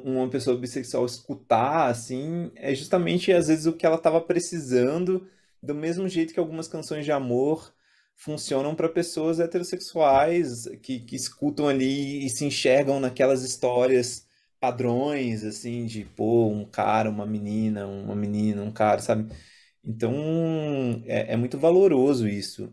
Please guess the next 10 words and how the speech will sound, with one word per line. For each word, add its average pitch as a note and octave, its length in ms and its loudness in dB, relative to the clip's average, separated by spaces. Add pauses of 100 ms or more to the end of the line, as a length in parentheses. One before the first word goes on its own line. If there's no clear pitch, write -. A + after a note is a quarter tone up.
(140)
E G#2 840 0 (2250)
falando B2 340 4
do G#2+ 200 -2
meu B2 320 6
trabalho, A2+ 500 2
assim, C#3 300 -6
tem C3 160 -6
uma D3 160 -2
música D3 440 0
que, A2 720 -2